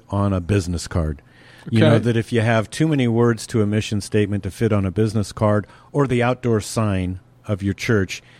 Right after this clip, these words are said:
Speaker 1: then your mission statement is too wordy.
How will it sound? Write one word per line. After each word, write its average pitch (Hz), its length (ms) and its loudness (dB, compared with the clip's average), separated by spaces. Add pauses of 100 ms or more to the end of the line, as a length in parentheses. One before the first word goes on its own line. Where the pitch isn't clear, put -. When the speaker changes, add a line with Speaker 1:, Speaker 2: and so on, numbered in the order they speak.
(180)
Speaker 1:
then 110 220 2
your 101 160 2
mission 98 380 0
statement 95 520 -4
is 92 220 -6
too 95 440 -6 (200)
wordy. 95 460 -4